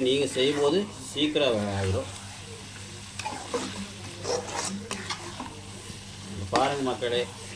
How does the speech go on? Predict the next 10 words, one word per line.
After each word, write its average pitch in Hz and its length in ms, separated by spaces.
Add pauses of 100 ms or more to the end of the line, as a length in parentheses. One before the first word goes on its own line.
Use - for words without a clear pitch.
(2750)
முடிஞ்ச 117 300
அளவு 143 180
முட்டையை 131 340
ரெண்டா 120 220
கூட 123 180
போட்டுக்குங்க. 104 420 (1040)
அப்போ 98 200
தான் 131 120
அந்த 123 180
மு-, 104 180